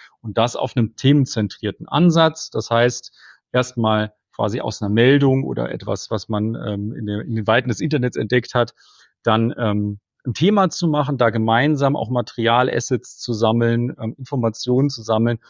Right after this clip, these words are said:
und dann erst für die verschiedenen Kanäle, darunter sogenannte Stories zu produzieren, die dann,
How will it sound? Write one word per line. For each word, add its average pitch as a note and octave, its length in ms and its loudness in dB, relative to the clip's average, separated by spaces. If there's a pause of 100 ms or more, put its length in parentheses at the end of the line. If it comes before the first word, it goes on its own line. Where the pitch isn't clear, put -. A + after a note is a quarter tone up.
(200)
und A#2+ 300 -4
dann C3+ 260 4
erst C3+ 460 -4
für D3+ 340 0
die C3+ 160 -8
verschiedenen A2 640 -8
Kanäle, D3 680 4 (800)
darunter A2+ 720 2 (300)
sogenannte G#2 480 -4
Stories D3 500 2
zu - 220 -10
produzieren, C3 800 0 (440)
die A#2 100 -4
dann, A#2 340 2